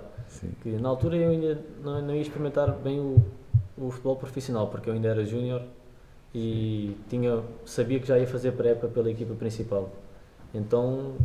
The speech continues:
Speaker 2: disse aos meus pais que, como foi no, no ano de transição, do, que acabei o décimo segundo, disse que, bom, va-, vamos tentar, porque não? É o meu sonho. Eles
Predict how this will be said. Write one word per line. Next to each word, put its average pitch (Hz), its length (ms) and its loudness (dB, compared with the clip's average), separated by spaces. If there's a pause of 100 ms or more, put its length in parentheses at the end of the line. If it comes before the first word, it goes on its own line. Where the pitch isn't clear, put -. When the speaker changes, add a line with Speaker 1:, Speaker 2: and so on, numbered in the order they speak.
(200)
Speaker 2:
disse 139 220 -2
aos 127 100 2
meus 127 160 0
pais 123 240 4
que, 117 480 -2 (140)
como 113 120 -2
foi 117 180 0
no, 110 180 0
no 107 300 -2
ano 110 200 0
de - 60 -10
transição, 107 680 -4
do, 107 300 -6
que - 80 -14
acabei 107 240 -2
o - 20 0
décimo 104 260 -2
segundo, 127 300 -6 (580)
disse 127 220 -2
que, 127 240 -2 (480)
bom, 190 160 0
va-, 127 120 2
vamos 123 240 0
tentar, 127 580 0
porque 120 200 -2
não? 110 340 0
É 113 120 0
o 110 60 4
meu 110 240 0
sonho. 175 300 -2 (720)
Eles 113 300 -2